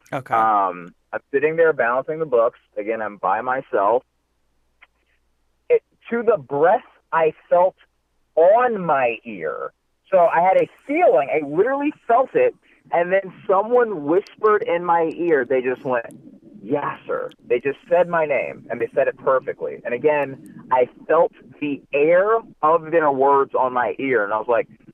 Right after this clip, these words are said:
Speaker 2: "Oh, that was weird." So I turned around, re-, reactively thinking it's Rita or Je-, like, Rita in early for some reason, or Jesus or somebody, and I turn around, and there's literally no one there. Also, keep in mind that to get into the office,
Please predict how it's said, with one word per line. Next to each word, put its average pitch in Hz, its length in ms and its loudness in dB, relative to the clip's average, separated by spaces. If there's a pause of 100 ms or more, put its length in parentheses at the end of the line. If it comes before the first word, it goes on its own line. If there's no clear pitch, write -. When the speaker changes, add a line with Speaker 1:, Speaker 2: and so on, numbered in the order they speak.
(160)
Speaker 2:
"Oh, 185 100 -2
that 254 180 2
was 160 80 -2
weird." 147 280 0
So 175 80 2
I 165 80 2
turned 233 260 0
around, 165 680 0 (220)
re-, 165 480 0
reactively 165 880 0
thinking 147 540 -4
it's 135 320 2 (340)
Rita 202 760 2
or 127 220 4
Je-, 120 300 2
like, 135 200 2
Rita 175 280 2 (100)
in 120 120 -4
early 196 340 4
for 190 160 -4
some 185 180 0
reason, 185 380 2
or 120 120 0
Jesus 220 760 0
or 143 220 4 (480)
somebody, 131 720 2 (300)
and 156 100 -2
I 170 60 0
turn 277 240 0
around, 170 520 2
and 175 160 0
there's 160 280 4 (420)
literally 196 760 4
no 143 160 0
one 123 220 0
there. 101 180 2
Also, 269 360 0
keep 220 280 -6
in 165 140 0
mind 147 460 0
that 117 300 -2
to 170 80 -6
get 160 260 -4
into 151 180 -2
the 135 100 -2
office, 123 520 2